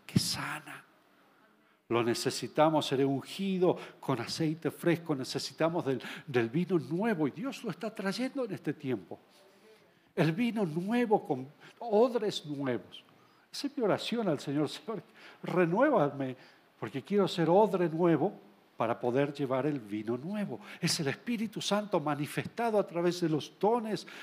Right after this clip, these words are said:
la operación de los dones espirituales. Hay cosas que Dios tiene y te ha dado a ti, te quiere usar.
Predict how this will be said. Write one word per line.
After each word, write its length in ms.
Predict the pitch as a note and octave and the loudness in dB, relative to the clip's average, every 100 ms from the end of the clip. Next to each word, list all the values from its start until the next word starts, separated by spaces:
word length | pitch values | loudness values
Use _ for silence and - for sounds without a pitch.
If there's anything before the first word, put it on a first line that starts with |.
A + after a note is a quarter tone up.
| - | 0
la 100 | F3 | 2
operación 600 | D#3+ E3+ D3 - B3 A#3 | 4 2 2 0 -2 -2
de 100 | G3+ | -2
los 160 | D3+ A2+ | -2 0
dones 360 | G3+ G#3+ - | 0 0 -6
espirituales. 920 | F3 - D#3 D3 E3 G#3 G3+ F#3 - - _ _ _ _ _ _ _ _ _ _ _ | -6 -6 -8 -8 -10 -8 -6 -8 -14 -20 _ _ _ _ _ _ _ _ _ _ _
Hay 120 | G3+ | -6
cosas 440 | G#3 E4+ - G3+ - | 0 0 0 -4 -2
que 100 | D#3+ | 0
Dios 280 | F3 F#3+ F#3+ | 2 0 0
tiene 420 | A3+ A#3 F#3 D3 - - _ _ | -6 -2 -2 -4 -8 -20 _ _
y 100 | - | -6
te 180 | - E3 | 0 2
ha 120 | F3 | 4
dado 500 | D#3+ G#3+ B3 G3 D#3+ - - _ _ _ _ _ _ | 4 4 4 2 -2 -4 -16 _ _ _ _ _ _
a 100 | - | -14
ti, 360 | - F#3+ C#3+ C3 - - _ _ | -6 -2 -2 -4 -12 -20 _ _
te 160 | C#3+ - | -10 -6
quiere 340 | A3 B3+ B3+ | 0 2 2
usar. 500 | E3+ - D#3 A#2+ | 0 -2 -4 -4